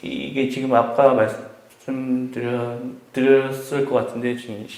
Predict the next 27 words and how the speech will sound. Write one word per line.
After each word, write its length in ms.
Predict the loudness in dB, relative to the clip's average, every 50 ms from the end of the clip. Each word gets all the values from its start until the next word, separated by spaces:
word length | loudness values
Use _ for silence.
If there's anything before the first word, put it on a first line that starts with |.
| -20 -6 0
사스 300 | 2 2 2 2 -2 -4
형태로 500 | -2 -2 -4 -4 -6 -6 -6 -6 -4 -4
돼서 260 | -4 -4 -4 -4 -6
이제 240 | -8 -8 -8 -10 -10
다, 460 | -8 -6 -4 -4 -4 -4 -6 -8 -10 -16 -20 -20 _ _ _
어, 260 | -20 -20 -18 -18 -18 -18 -20 -20
화면이 520 | -10 -4 -2 0 0 0 0 0 0 -2 -2
구성이 360 | -2 0 2 2 2 0 0
되어 220 | 0 -2 -2 -2
있는데 580 | -4 -4 -6 -8 -6 -4 -4 -4 -6 -8 -14 -20 -20 -20 _ _ _ -10
저희가 400 | -8 -8 -8 -6 -6 -6 -6 -6
이제 220 | -6 -8 -12 -10 -6
다른 520 | -4 -2 0 0 0 -2 -4 -6 -8 -10
조직, 520 | -8 -8 -6 -4 -4 -6 -8 -8 -16 -20 _ _ _ -18 -12
아이티 560 | -10 -10 -10 -10 -10 -8 -8 -8 -8 -8 -10
이제 200 | -12 -14 -16 -12 -8
개발 400 | -6 -4 -2 -2 -2 -4 -4 -8
조직을 380 | -12 -14 -12 -10 -10 -10 -10 -10
통해서 480 | -10 -8 -8 -8 -6 -6 -6 -4 -4
이러한 320 | -4 -4 -4 -4 -6 -6 -10 -16 -20 -20 -20 -20 -20 _ _ _ _ _ -12
인사이트 500 | -12 -10 -6 -4 -2 -2 -2 -4 -6 -8
에이피엠 680 | -8 -8 -8 -12 -14 -14 -12 -10 -8 -8 -8 -10 -14 -16 -18 -18 -20 -18
그리고 260 | -16 -16 -14 -14 -14 -12
디지털 480 | -10 -10 -10 -8 -6 -4 -4 -4 -4 -6
트윈과 500 | -8 -4 -4 -2 -2 -2 -2 -4 -4 -4
결합을 540 | -6 -6 -4 -2 -2 0 -2 -2 -4 -4 -2
하여서 500 | -2 -2 -2 -4 -4 -8 -8 -8 -10